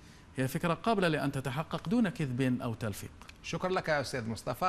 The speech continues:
Speaker 2: قد فتحت ال-، الباب في هذا الموضوع على مصاريعه وليس على مصراعيه فقط.
Speaker 1: تفضل.
Speaker 2: يقول ربنا عز وجل: أعوذ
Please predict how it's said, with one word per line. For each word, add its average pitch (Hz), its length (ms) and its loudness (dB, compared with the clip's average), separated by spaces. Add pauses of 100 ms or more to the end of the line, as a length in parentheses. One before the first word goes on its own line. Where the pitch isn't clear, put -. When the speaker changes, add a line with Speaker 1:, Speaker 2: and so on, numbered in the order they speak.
(100)
Speaker 2:
قد 147 120 -6
فتحت - 380 -6
ال-، 117 300 -2
الباب 117 720 2
في 120 160 0
هذا 127 120 0
الموضوع 139 280 2
على 151 180 4
مصاريعه 151 760 4
وليس 160 240 2
على 165 160 4
مصراعيه 143 440 2
فقط. 135 280 -2
Speaker 1:
تفضل. 117 420 -2 (100)
Speaker 2:
يقول 220 280 2
ربنا 190 360 4
عز 139 220 2
وجل: 151 380 2 (840)
أعوذ 165 160 6